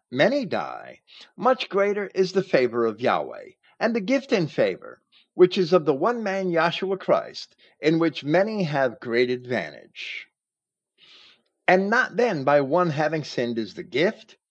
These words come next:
Indeed, the fact is that the judgment of a single one is for condemnation, Christ being made a curse on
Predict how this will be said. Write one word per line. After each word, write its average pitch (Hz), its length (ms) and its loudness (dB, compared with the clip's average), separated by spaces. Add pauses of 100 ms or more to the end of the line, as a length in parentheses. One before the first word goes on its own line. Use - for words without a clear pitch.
(340)
Indeed, 247 500 0
the 180 80 -4
fact 226 340 -4
is 233 260 -2
that 156 180 -4
the 170 80 0
judgment 214 560 0
of 180 120 -2
a 185 60 0
single 294 400 2
one 110 580 -4
is 165 160 0
for 139 220 2
condemnation, 226 1120 -2 (400)
Christ 101 680 -4 (420)
being 117 320 -4
made 107 220 2
a 107 40 0
curse 110 440 -2
on 101 200 -6